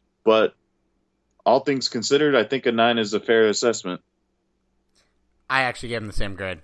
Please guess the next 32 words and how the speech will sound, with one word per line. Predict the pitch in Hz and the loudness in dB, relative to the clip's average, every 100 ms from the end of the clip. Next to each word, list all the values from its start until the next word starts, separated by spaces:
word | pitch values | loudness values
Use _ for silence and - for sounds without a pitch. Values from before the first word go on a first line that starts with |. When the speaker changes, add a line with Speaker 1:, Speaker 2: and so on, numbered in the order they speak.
| _ - | _ -18
Speaker 2:
I | 98 | -12
gave | 98 | -10
him | 92 | -10
a | |
nine | 95 92 | -10 -12
too. | 82 98 85 _ - - - | -12 -14 -14 _ -20 -20 -16
I, | 113 113 107 113 | -8 -4 -4 -6
I'm | 113 123 | -6 -4
glad | 123 139 151 | 4 4 4
you | 147 | 2
bring | 135 | -2
up | 131 - | -2 0
Rockers | 107 101 107 104 - | 0 -2 -4 -10 -10
because | 101 92 - 101 95 90 - _ _ _ _ _ _ - | -14 -14 -10 -8 -8 -10 -18 _ _ _ _ _ _ 0
I, | 117 120 | 2 2
I | 120 160 | 0 0
was | 175 | -2
kinda | - 143 110 | -8 -10 -10
leading | 117 117 | -12 -14
the | 98 | -16
charge | - 113 113 101 | -8 -6 -4 -6
on | 104 98 92 | -8 -8 -10
criticizing | - 107 - 104 101 101 | -12 -12 -10 -12 -12 -14
him | 107 104 | -14 -14
because | 98 98 107 98 90 - - _ _ _ _ _ - | -14 -14 -12 -12 -12 -18 -20 _ _ _ _ _ -6
everybody | 147 165 151 147 139 | -6 -4 -4 -4 -4
was | 120 | -10
just | - 110 - - - | -12 -16 -18 -14 -8
throwing | 104 120 117 107 | -6 -4 -6 -6
all | 117 120 | -4 -6
the | 113 | -6
blame | 101 110 110 107 104 | -4 -4 -4 -12 -16